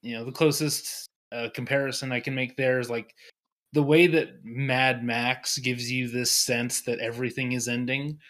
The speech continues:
by showing you very little, but just using the vibe, you know,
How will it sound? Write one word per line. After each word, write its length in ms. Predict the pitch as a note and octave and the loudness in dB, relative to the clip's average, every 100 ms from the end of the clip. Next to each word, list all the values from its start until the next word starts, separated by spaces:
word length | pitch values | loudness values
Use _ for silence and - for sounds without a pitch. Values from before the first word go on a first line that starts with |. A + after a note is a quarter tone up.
| _ _ _ _ _ _ | _ _ _ _ _ _
by 300 | C3+ B2 A#2 | 2 4 4
showing 400 | - C#3+ B2+ C3 | 2 0 2 0
you 180 | C3 B2 | 0 0
very 300 | A#2+ B2 A#2 | 0 0 -2
little, 480 | G#2+ A#2+ C3 D#3 _ _ _ - | 0 0 0 -4 _ _ _ -4
but 120 | C3+ | -2
just 280 | B2+ - - | -2 -4 -6
using 800 | C3+ C3+ C3 B2+ B2 A#2 A2+ A2 _ _ _ _ _ _ _ _ - | -4 -2 0 0 0 -2 -6 -10 _ _ _ _ _ _ _ _ -4
the 80 | C#3 | -2
vibe, 600 | B2 A#2+ A#2 G2+ G2+ - - _ | 2 4 6 4 -2 -8 -20 _
you 100 | C3 | -4
know, 220 | A#2+ G#2+ | -4 -4